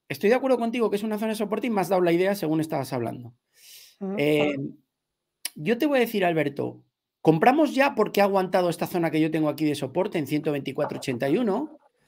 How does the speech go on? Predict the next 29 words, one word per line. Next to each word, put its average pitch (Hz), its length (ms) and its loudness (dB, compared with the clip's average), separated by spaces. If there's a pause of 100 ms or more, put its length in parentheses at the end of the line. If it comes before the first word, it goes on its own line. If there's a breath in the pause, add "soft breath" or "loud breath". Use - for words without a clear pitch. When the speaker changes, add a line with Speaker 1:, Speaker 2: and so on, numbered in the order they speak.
(160)
Speaker 1:
pero 185 200 4
compramos 240 460 4
el 226 120 0
cincuenta 202 480 0
por 175 100 0
ciento. 131 480 -4
Y 254 140 -2
si 247 200 0
cae 311 280 6
a - 20 6
esos 254 220 -4
ciento 240 280 0
veintiuno 208 460 0
que 208 120 2
Speaker 2:
Sí. 160 40 0
Speaker 1:
tú 196 160 -4
comentas, 262 680 0 (320)
Speaker 2:
Sí. - 180 -8
Speaker 1:
agregamos 196 580 6
el 214 100 -2
otro 226 200 0
cincuenta 202 420 0
por 185 120 -2
ciento 233 420 -2
que 156 80 -6
está 170 180 -2
por 156 140 0
Speaker 2:
Sí. 127 80 2
Speaker 1:
aquí. 151 200 -8